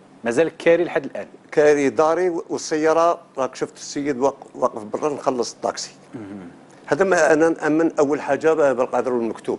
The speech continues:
Speaker 2: تاع رب العالمين، هذا واش قسم لي، آه، نعمه من عند رب العالمين، انا حمد الله.
Speaker 1: يعني ما عندكش منزل تاعك باسمك؟
Speaker 2: ما، ما عنديش، آه، يعني
Speaker 1: حد الان؟
Speaker 2: يعني انا مسؤول كما قالش الاخ
Speaker 1: انت
Speaker 2: سادة.
Speaker 1: من، من اللي خرجت فرنسا وانت تغني
Speaker 2: وأنا
Speaker 1: على
Speaker 2: غني.
Speaker 1: البلاد؟
Speaker 2: نعم،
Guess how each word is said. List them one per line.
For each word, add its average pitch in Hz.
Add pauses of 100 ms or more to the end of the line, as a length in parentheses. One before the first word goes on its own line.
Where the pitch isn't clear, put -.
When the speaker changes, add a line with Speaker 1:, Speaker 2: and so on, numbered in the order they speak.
(120)
Speaker 2:
تاع 104
رب 98
العالمين، 92 (420)
هذا 127
واش -
قسم 123
لي، 165 (520)
آه، 131
نعمه 147
من 131
عند -
رب 98
العالمين، 92
انا 113
حمد 123
الله. 80 (320)
Speaker 1:
يعني 139
ما 165
عندكش 165
منزل 190
تاعك 170 (120)
باسمك؟ 131
Speaker 2:
ما، 127
ما 123
عنديش، 135
آه، 107
يعني 92
Speaker 1:
حد 170
الان؟ 139 (160)
Speaker 2:
يعني 143
انا 143
مسؤول 139
كما 135
قالش 120
الاخ 117
Speaker 1:
انت 160
Speaker 2:
سادة. 196
Speaker 1:
من، 165
من 156
اللي 214
خرجت 165
فرنسا 202
وانت 208
تغني 165 (220)
Speaker 2:
وأنا 147
Speaker 1:
على 160
Speaker 2:
غني. 165
Speaker 1:
البلاد؟ 131
Speaker 2:
نعم، 98